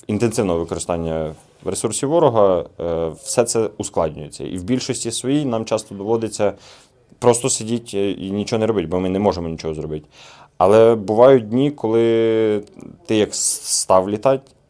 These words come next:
е, там, в каруселі з, е, з якимось із розрахунків, ви просто чередуєтесь один з, з, за іншим, е, вилітаючи на зону розвідки, вишукуючи ворога, шукаючи якісь переміщення, накопичення.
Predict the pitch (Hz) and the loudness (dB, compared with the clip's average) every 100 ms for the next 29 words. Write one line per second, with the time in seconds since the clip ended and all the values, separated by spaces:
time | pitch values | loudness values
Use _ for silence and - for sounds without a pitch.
0 | - 85 80 80 82 78 - 85 78 - | -10 -6 -6 -4 -6 -8 -12 -10 -10 -14
1 | - - - - 98 90 98 92 82 76 | -18 -18 -18 -10 -8 -2 -2 -2 -4 -6
2 | - 82 80 82 82 80 80 80 80 - | -6 -2 -2 0 -2 -2 -4 -6 -10 -16
3 | - - - - - _ _ - 98 92 | -20 -20 -20 -20 -20 _ _ -16 -10 -8
4 | 90 98 101 95 - - 92 107 107 120 | -6 -4 -4 -4 -6 -8 -4 -2 -2 -2
5 | 185 175 139 131 - - - - - 104 | -4 -4 -6 -10 -16 -20 -20 -10 -6 2
6 | 135 - 117 107 107 123 117 92 104 113 | 2 2 -2 -2 0 0 0 -4 -2 -2
7 | 98 - 98 90 - 101 95 101 123 113 | -2 -6 -8 -6 -6 -6 -4 -2 -4 -4
8 | 110 104 98 95 95 92 92 87 95 98 | -6 -4 -2 -2 0 0 0 -2 -4 0
9 | 98 98 92 87 113 110 104 95 - - | 0 -2 -4 -2 0 0 -2 -4 -10 -6
10 | 92 90 90 85 69 85 80 87 - 104 | -4 -2 -2 -2 -4 -8 -6 -6 -6 -4
11 | 95 87 92 104 107 95 87 85 - 85 | -4 -4 -2 2 2 2 -2 -2 -4 -4
12 | 85 80 - 87 98 113 - 92 85 90 | -4 -12 -8 -4 -4 -4 -6 -6 -6 -6
13 | 87 110 104 | -6 -6 -10